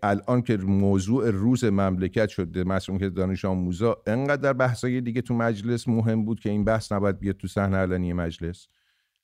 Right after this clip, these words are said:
چرا نباید توی این سه ماه یک روزش اختصاص بدن به این موضوع؟ رئیس جمهور و دار و دستش و کابینش و همه رو وردارن بیارن اونجا،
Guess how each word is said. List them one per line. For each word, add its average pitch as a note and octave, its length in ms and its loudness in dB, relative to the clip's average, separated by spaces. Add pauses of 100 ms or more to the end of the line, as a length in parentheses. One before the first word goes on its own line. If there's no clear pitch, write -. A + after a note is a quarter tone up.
(240)
چرا D#3 400 4
نباید B2+ 280 6
توی A2+ 220 4
این A#2+ 200 6
سه A#2+ 260 2
ماه A2+ 320 6
یک D3 240 4
روزش C3+ 360 2
اختصاص B2 460 2
بدن A2+ 320 2
به G#2+ 60 4
این B2+ 160 4
موضوع؟ A#2+ 500 2 (280)
رئیس A2+ 300 4
جمهور A#2 440 2
و A2+ 60 4
دار A#2+ 260 4
و A2 60 4
دستش G#2 380 2
و G#2 40 0
کابینش G#2+ 460 2
و A2+ 60 4
همه G#2+ 260 2
رو B2+ 80 2
وردارن A#2 420 2
بیارن A#2 300 2
اونجا، G2 440 0